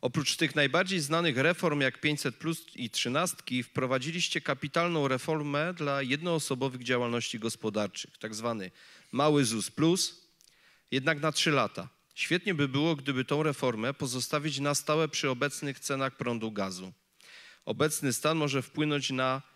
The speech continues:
zniszczenie działalności gospodarczych. W tej sprawie wypowiadał się pan pozytywnie czwartego września tego roku podczas spotkania w Stalowej Woli.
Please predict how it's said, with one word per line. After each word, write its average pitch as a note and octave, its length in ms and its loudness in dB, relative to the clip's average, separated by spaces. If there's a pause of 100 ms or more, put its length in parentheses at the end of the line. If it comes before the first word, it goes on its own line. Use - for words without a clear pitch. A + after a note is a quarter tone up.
(140)
zniszczenie C#3 600 0
działalności A#2 560 0
gospodarczych. G2+ 720 -6
W - 100 -20
tej C3 160 0
sprawie C#3+ 440 0
wypowiadał C3 540 -2
się - 120 -2
pan A#2+ 220 -4
pozytywnie B2+ 720 -2 (380)
czwartego C#3+ 560 0
września C3 380 -2
tego A#2 260 0
roku C3+ 220 -4
podczas B2+ 340 -4
spotkania A#2+ 560 -4
w - 80 -6
Stalowej A2+ 480 0
Woli. G#2 300 -2